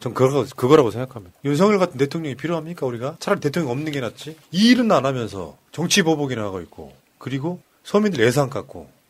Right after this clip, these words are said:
있으나 마나한 자가 이-, 있는 거예요. 오죽했으면 저,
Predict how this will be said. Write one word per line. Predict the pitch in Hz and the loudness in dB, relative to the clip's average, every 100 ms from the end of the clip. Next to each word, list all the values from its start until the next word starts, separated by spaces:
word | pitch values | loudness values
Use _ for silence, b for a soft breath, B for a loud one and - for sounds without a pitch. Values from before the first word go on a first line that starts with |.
| _ - | _ -6
있으나 | 175 - 285 269 | -4 2 8 10
마나한 | 220 208 185 | 10 8 6
자가 | 139 131 | 0 0
이-, | 113 117 - | 0 -2 -8
있는 | 131 147 | -6 -4
거예요. | 135 98 87 87 101 80 - - | -2 -2 -4 -8 -10 -14 -18 -4
오죽했으면 | 165 185 202 196 175 | 0 4 2 2 -4
저, | 151 151 | -2 -2